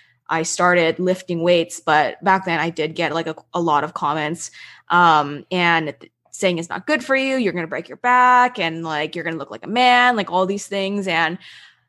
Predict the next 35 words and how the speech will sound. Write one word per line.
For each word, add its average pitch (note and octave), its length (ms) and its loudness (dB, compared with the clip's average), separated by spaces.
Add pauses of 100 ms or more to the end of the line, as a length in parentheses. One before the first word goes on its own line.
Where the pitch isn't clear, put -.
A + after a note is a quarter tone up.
(220)
like, A3 180 4
fighting C#4+ 420 2
through C4 300 -2
that F3 460 2
and F#3+ 160 -6
trying, F3+ 400 -2 (560)
it A3+ 80 4
was G#3 160 2
very G#3 360 2 (200)
disheartening F#3+ 540 0
too, F#3 240 -2
just F3 160 -8
because E3+ 240 -10
it's E3 100 -10
like, E3+ 140 -4
I F3 80 -4
finally D#3+ 260 -2
found F3 220 -4
something E3+ 180 -4
that D#3+ 100 -4
I C#3 60 -8
really C3 300 -8
enjoy, A#3+ 600 4
and F3 140 0
it's E3 140 -4
something E3+ 360 -4
that D3 180 -4
they E3 80 0
don't - 180 -10 (200)
approve - 300 -10
of, - 220 -12 (160)
you E3+ 60 -6
know? D#3+ 180 -2
So, D#3+ 480 -4 (500)
um, D#3 500 2